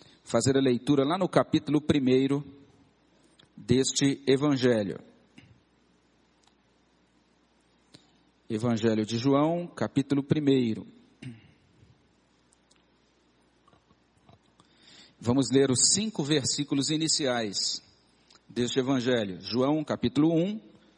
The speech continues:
de um a cinco. Só queria confirmar se a gente tá gravando normalmente. Tranquilo, né? Ótimo, obrigado. Então nós vamos ler esses cinco primeiros versos. Convido você a ler comigo.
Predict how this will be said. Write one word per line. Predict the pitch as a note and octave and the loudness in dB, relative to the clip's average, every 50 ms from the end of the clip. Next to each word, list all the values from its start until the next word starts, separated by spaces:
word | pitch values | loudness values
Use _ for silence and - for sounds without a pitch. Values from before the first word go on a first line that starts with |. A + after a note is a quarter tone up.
| _ _ - | _ _ -8
de | - - D3 C#3 | -2 2 2 2
um | C#3 D3+ E3 E3+ D#3 - - | 2 2 0 -4 -8 -4 -2
a | C3 B2+ | 0 2
cinco. | - - - - E3+ E3+ D#3 C3 F#2+ - - G2+ - - - _ _ _ _ _ _ _ _ _ _ _ _ _ _ _ _ _ _ _ _ _ - - - - - - - - - _ | 2 2 2 2 2 2 0 0 -2 -4 -6 -10 -10 -12 -18 _ _ _ _ _ _ _ _ _ _ _ _ _ _ _ _ _ _ _ _ _ -20 -20 -20 -20 -20 -20 -20 -20 -20 _
Só | - - D#3+ - | -6 -6 -2 2
queria | - F#3+ G3+ - | 2 2 2 2
confirmar | - A3+ G#3+ - A3+ F#3 E3 C#3+ D3 D#3 D#3+ | 2 0 2 4 4 4 4 4 2 2 0
se | - D#3 | 0 0
a | |
gente | C3 D#3 D#3+ - | 0 0 0 2
tá | - D3+ C#3 | 2 2 2
gravando | D3 C#3+ C3+ B2 B2 C#3 D3 C#3+ B2+ | 4 2 2 4 4 2 2 2 2
normalmente. | C#3 C3+ B2+ C3 B2+ B2 B2 D3 E3 F3 F3 - - - - - - - - - - _ | 0 0 2 2 0 2 0 0 0 0 -2 -4 -6 -10 -12 -16 -18 -20 -20 -20 -8 _
Tranquilo, | - D3 D3 C#3 - B2 G#2+ G2 G2+ | -4 -4 -2 -2 0 0 0 0 -2
né? | A#2 C#3 D3 C3 - - | -4 -4 -6 -8 -12 -6
Ótimo, | - A2+ A2+ G2+ - - F#2 F2 | -2 -2 0 0 -2 -6 -12 -8
obrigado. | - A#2 A#2+ A2 G2 D#2+ - - - - _ _ _ _ - - - - _ _ _ _ _ _ _ - - - - - - - - - _ - | -6 -4 -2 -2 -2 -4 -4 -8 -16 -20 _ _ _ _ -20 -20 -20 -20 _ _ _ _ _ _ _ -20 -20 -20 -20 -20 -20 -20 -20 -14 _ -2
Então | - D#3+ E3+ | 0 2 4
nós | F3+ F#3 E3+ - | 4 4 4 2
vamos | F#3 F3+ E3+ - C#3 | 2 0 0 2 4
ler | C#3 C#3+ C#3+ C#3+ D3 - - - - - - - - - _ _ _ - | 4 4 4 4 0 -4 -12 -18 -20 -20 -20 -20 -20 -20 _ _ _ -4
esses | - A#2+ - - B2 - - - | 0 0 0 2 2 2 2 2
cinco | - F#3 F#3+ F3 E3 - | 2 2 0 0 0 0
primeiros | - C#3+ C3+ B2+ C3 C3 B2+ B2+ A2+ A2 | 0 0 2 2 2 2 2 0 -2 -2
versos. | G#2+ A2+ G#2+ G2 - - - - - - - - - - - _ _ _ _ | 0 0 0 0 -2 -2 -2 -2 -2 -4 -6 -10 -14 -20 -20 _ _ _ _
Convido | - - E3 E3 D3 C#3 | -6 -2 -2 -2 0 0
você | C3+ - - C#3 | 0 0 2 2
a | C3 | 2
ler | B2+ B2+ C3 B2+ | 2 2 0 0
comigo. | - B2 A2+ A2 G#2 F#2+ - | -2 -2 0 0 0 -2 -4